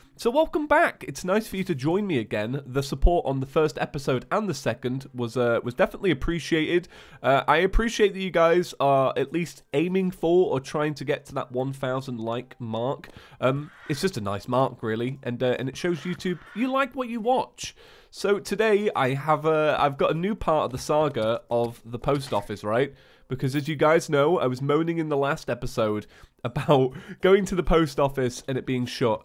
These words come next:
at two o'clock. Like, what, what's that about? <laughs> What, what is that even about?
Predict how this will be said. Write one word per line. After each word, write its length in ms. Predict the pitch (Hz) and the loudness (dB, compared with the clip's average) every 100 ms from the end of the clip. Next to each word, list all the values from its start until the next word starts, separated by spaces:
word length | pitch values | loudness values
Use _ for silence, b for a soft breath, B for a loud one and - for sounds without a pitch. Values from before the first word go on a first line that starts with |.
| _ | _
at 120 | 107 | -10
two 140 | - 117 | -6 -6
o'clock. 380 | - 107 - | -2 -4 -4
Like, 140 | 156 175 | -6 -2
what, 240 | 269 - | -2 -2
what's 240 | 285 285 - | -6 -6 -4
that 160 | 254 | -4
about? 400 | - 135 98 73 - | -2 -4 -4 -6 -14
<laughs> 60 | - | 0
What, 200 | 196 208 220 | 4 6 6
what 240 | 202 214 165 | 4 4 4
is 200 | 175 165 | -2 0
that 220 | 165 120 | 2 2
even 220 | 151 139 | 0 -2
about? 360 | 131 113 98 | 0 2 2